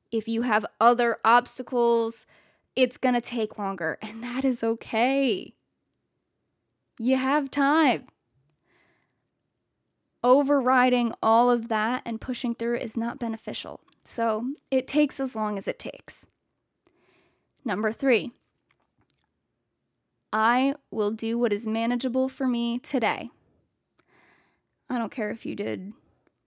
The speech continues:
more or less yesterday. What is challenging for you today is exactly the right level for you today, okay?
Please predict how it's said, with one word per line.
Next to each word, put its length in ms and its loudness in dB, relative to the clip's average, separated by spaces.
more 400 0
or 200 -6
less 320 -4
yesterday. 600 -2
What 180 2
is 140 0
challenging 760 2
for 200 -4
you 400 -2
today 680 0
is 180 0
exactly 1000 -2
the 160 -6
right 420 -6
level 460 -4
for 220 -10
you 280 -10
today, 380 -8
okay? 380 -8